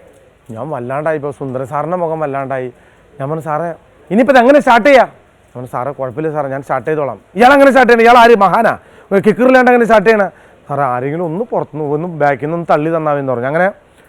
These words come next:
ഒരാളെ നിർത്തി പുറകിൽ നിന്ന് തള്ളി വണ്ടി സ്റ്റാർട്ട് ചെയ്തു, സീനിൽ അഭിനയിച്ചു. അങ്ങനെ അഭിനയിച്ചൊരു പടമാണ് അക്ഷരം എന്ന് പറഞ്ഞ പടം. മ-, സെവൻ ആർട്സ്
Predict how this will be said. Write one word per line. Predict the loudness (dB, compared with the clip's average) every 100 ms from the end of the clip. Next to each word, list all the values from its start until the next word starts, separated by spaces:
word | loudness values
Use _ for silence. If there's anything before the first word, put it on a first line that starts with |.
| _ _
ഒരാളെ | -2 0 0 0
നിർത്തി | -4 -6 -8
പുറകിൽ | -6 -4 -6
നിന്ന് | -6 -6
തള്ളി | -6 -8 -10 _ -12
വണ്ടി | -10 -10
സ്റ്റാർട്ട് | -8 -8 -4
ചെയ്തു, | -6 -6 -10 -12
സീനിൽ | -10 -6 -6
അഭിനയിച്ചു. | -6 -6 -6 -8 -12 -16 _ _
അങ്ങനെ | -6 0 2 2
അഭിനയിച്ചൊരു | 2 2 2 0 0 -4 _ _ -2
പടമാണ് | 0 0 -2 -4
അക്ഷരം | -6 -8 -4
എന്ന് | -4
പറഞ്ഞ | -4 -6
പടം. | -10 -18 _ _ _ _ _ _ _ _ _ -12
മ-, | -4 -4 -4
സെവൻ | -4 -2
ആർട്സ് | -4